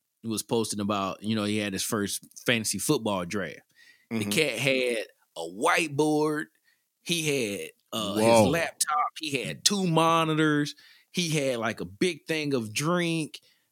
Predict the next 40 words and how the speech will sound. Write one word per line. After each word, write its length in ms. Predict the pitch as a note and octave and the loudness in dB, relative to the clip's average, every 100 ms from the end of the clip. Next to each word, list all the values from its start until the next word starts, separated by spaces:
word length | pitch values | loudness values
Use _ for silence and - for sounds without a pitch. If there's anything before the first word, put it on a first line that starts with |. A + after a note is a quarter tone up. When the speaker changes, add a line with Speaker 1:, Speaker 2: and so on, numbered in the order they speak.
| - | -4
Speaker 1:
It's 220 | F3+ F3 | -2 2
like 160 | F3+ E3 | 2 4
he 120 | A3+ | 4
wasn't 360 | A#3+ F3+ E3 | 6 2 0
planning 280 | E3+ F3 D#3 | 0 2 2
on 340 | D3+ C3 A#2+ B2+ | 2 2 2 4
leaving 420 | E3+ D#3+ D3+ D3 | 2 2 2 2
his 340 | C3 A#2+ - - | 2 0 -2 -4
table 680 | - - B3+ E3 G#2+ E2 D2+ _ - - _ _ | -8 0 0 2 -2 -4 -8 _ -20 -20 _ _
for 540 | - C#3 B2 A2+ G#2 F#2+ | -6 -2 0 2 0 -2
a 40 | - | -4
long 480 | G#2 C3 C#3+ B2+ A2+ | -2 2 2 0 0
time. 260 | B2 A2 | -2 -2
He 140 | A#2+ A2 | -2 -2
had 180 | D#2+ - | -6 -4
snacks. 680 | - - B3+ A#3+ - - - - - - - _ _ _ - | -2 2 0 0 -2 -4 -4 -20 -20 -20 -20 _ _ _ -6
I 40 | |
mean, 280 | D3+ C#3 C3 | -2 0 0
his 220 | B2+ G#2+ | 0 -2
wife 320 | A2+ C#3+ D#3 D3 | 0 2 2 2
had 180 | B2 | 0
made 240 | A2 B2 A#2+ | 2 2 2
him, 220 | A2+ G#2 | 0 0
like, 220 | G#2 G#2 | 0 -2
a 40 | G#2+ | -2
little 300 | A2+ A2 G2 | 0 0 0
hands-on 760 | C3 D3+ D3 C#3+ C#3+ C#3+ C3+ | 0 0 0 0 2 2 4
meal 380 | D3 D3+ D3+ D3 | 4 4 4 2
that 100 | B2 | 0
he 160 | B2+ | 0
didn't 140 | C#3 C3 | 0 -2
have 140 | B2 | -4
to 120 | A2+ | -4
really, 300 | G#2+ C3 B2 | -2 -2 -2
you 240 | A2+ G#2+ B2 | -2 -2 -2
know, 140 | G#2+ | -4
he 100 | A2 | -6
didn't 160 | A#2+ G#2+ | -6 -8
have 160 | F2 | -12
to 80 | - | -16